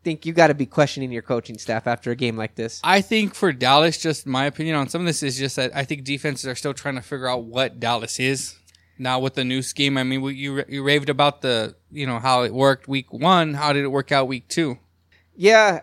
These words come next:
Speaker 1: I, I think maybe they're trying to figure them out. But at a certain point, you gotta figure out you're not getting pressure. I mean, the only sack they got on Dak was from Ryan Kerrigan, who, like I always say, I think he's still a very good pass rusher. Daron Payne kinda made that happen for him. He was really the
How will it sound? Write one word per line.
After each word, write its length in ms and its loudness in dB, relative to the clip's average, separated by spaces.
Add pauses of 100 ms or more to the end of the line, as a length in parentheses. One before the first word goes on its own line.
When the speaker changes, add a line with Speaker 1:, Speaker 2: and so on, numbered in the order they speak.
Speaker 1:
I, 220 2
I 40 4
think 340 -8
maybe 240 2
they're 160 0
trying 220 -2
to 60 -6
figure 300 -2
them 160 0
out. 220 2
But 100 4
at 100 8
a 60 0
certain 280 0
point, 260 -4
you 80 -8
gotta 180 2
figure 300 -2
out 120 4
you're 140 -2
not 300 -4
getting 320 -2
pressure. 440 -2
I 120 -2
mean, 160 0
the 180 4
only 300 4
sack 400 2
they 120 2
got 300 6
on 160 2
Dak 380 0
was 160 -6
from 280 -4
Ryan 220 2
Kerrigan, 460 -2
who, 420 -6
like 220 -4
I 80 2
always 180 4
say, 120 2
I 40 2
think 240 -4
he's 220 -6
still 280 -2
a 60 -2
very 260 2
good 280 -6
pass 280 0
rusher. 420 -2 (320)
Daron 380 4
Payne 300 2
kinda 240 0
made 240 -2
that 180 0
happen 360 -2
for 120 -4
him. 140 -2
He 140 0
was 160 4
really 240 4
the 180 -2